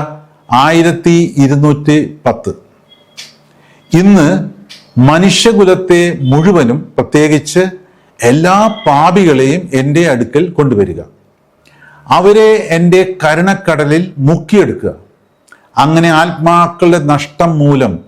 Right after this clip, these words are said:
ഞാൻ അനുഭവിക്കുന്ന വേദനാജനകമായ ദുഃഖത്തിൽ എന്നെ നീ ആശ്വസിപ്പിക്കും. രണ്ടാം ദിവസത്തെ നിയോഗം, ഖണ്ഡിക ആയിരത്തി ഇരുന്നൂറ്റി പന്ത്രണ്ട്.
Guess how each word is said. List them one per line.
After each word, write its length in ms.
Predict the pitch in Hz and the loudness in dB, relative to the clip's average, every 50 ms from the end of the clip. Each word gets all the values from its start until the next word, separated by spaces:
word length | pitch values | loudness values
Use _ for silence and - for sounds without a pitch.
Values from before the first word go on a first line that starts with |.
| _ _ _ _ _ _ _ - | _ _ _ _ _ _ _ -2
ഞാൻ 380 | 107 117 135 147 156 160 165 170 160 147 | 0 2 2 2 0 0 0 0 0 0
അനുഭവിക്കുന്ന 800 | 147 156 165 147 156 156 160 170 165 - - 175 170 165 165 170 175 175 175 - - _ _ _ _ _ _ _ - | 0 0 0 0 0 2 2 0 -2 -2 -2 -2 -2 0 0 -2 -2 -4 -6 -12 -18 _ _ _ _ _ _ _ -10
വേദനാജനകമായ 1400 | 95 95 123 135 151 170 165 180 180 180 180 185 185 190 196 185 170 180 180 180 180 175 175 175 170 170 170 170 170 175 165 147 | -4 0 0 2 2 0 0 0 0 2 2 2 2 0 0 0 0 0 0 0 0 0 0 0 0 0 0 0 0 0 0 0
ദുഃഖത്തിൽ 480 | 143 - - - 143 143 - - 104 82 78 - _ _ _ _ _ _ - | -2 -2 0 -4 -4 -2 -2 -6 -6 -6 -6 -16 _ _ _ _ _ _ -4
എന്നെ 320 | - 123 131 143 147 151 151 147 143 | -2 0 2 2 2 2 2 2 2
നീ 100 | 143 139 135 135 123 127 - - 120 147 | 2 2 2 0 -2 -6 -8 -4 -2 -2
ആശ്വസിപ്പിക്കും. 640 | 160 - - 135 - - - - 95 - - - - _ _ _ - - - - _ _ _ _ _ _ _ _ _ _ _ _ _ _ _ _ _ _ _ _ _ _ _ _ _ _ _ _ _ _ _ _ _ _ _ _ _ _ _ - | -2 -2 -6 -8 -10 -10 -12 -14 -14 -14 -16 -20 -20 _ _ _ -20 -20 -20 -20 _ _ _ _ _ _ _ _ _ _ _ _ _ _ _ _ _ _ _ _ _ _ _ _ _ _ _ _ _ _ _ _ _ _ _ _ _ _ _ -4
രണ്ടാം 440 | - 175 202 214 220 226 240 240 240 208 214 | -2 0 2 2 2 2 2 2 2 2 2
ദിവസത്തെ 520 | 190 185 180 - 180 - - 175 165 165 165 147 147 131 | 2 2 2 0 -2 -2 0 0 0 0 0 -2 0 0
നിയോഗം, 400 | 123 123 120 113 101 85 85 82 - - _ _ _ - - 98 | 2 2 2 2 0 -2 -6 -10 -12 -16 _ _ _ -8 -4 -2
ഖണ്ഡിക 360 | 120 139 151 160 160 156 156 151 151 156 147 - - 117 127 135 | -2 0 0 0 0 0 2 0 0 -2 -4 -6 -4 0 0 0
ആയിരത്തി 500 | 147 160 165 160 160 156 160 - 165 160 165 160 - - 143 131 | 2 0 0 0 -2 -4 -4 -4 -2 -2 -2 -4 -4 -2 0 0
ഇരുന്നൂറ്റി 500 | 127 143 143 143 143 139 143 - 151 170 170 - - | 2 2 2 2 2 0 -2 -2 -6 -6 -4 -4 -4
പന്ത്രണ്ട്. 420 | 123 110 95 95 87 80 - - | -4 -2 -2 -4 -6 -8 -12 -18